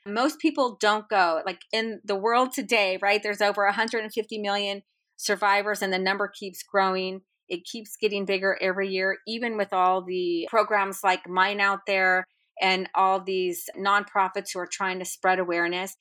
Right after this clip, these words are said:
It keeps growing because when you think about it, it's really a system. We believe at Heal that we can stop the system of abuse one healed victim at a time, because a healed victim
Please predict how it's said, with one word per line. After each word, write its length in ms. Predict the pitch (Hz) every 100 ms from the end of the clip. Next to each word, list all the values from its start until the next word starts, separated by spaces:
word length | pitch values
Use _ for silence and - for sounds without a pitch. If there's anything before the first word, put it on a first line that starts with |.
| _ _
It 200 | 196 -
keeps 360 | - 233 -
growing 560 | - 196 190 196 180 160 _ _ _
because 380 | 190 226 202 196
when 180 | 208
you 100 | 208
think 280 | 202 254 277
about 320 | 269 196 175
it, 160 | 180 180 -
it's 220 | 202 -
really 300 | 226 247 220
a 60 |
system. 680 | 175 - 202 - 165 143 196 _ _ _ _
We 340 | 190 196 233 262
believe 380 | 226 185 185
at 100 | 180
Heal 640 | - - 226 202 165 - - _ _
that 180 | 143 196
we 220 | 220 269
can 200 | - 214
stop 360 | 185 - 190 -
the 80 | 185
system 480 | - - 233 - 208
of 120 | 180
abuse 520 | 175 165 196 185 160 -
one 280 | 180 196
healed 300 | 190 202 175
victim 320 | 165 175 170 165
at 120 | 143
a 40 |
time, 440 | 156 160 160 147 - _ _
because 220 | 185 196
a 60 | 190
healed 380 | - 247 247 185
victim 520 | 196 - 240 254 262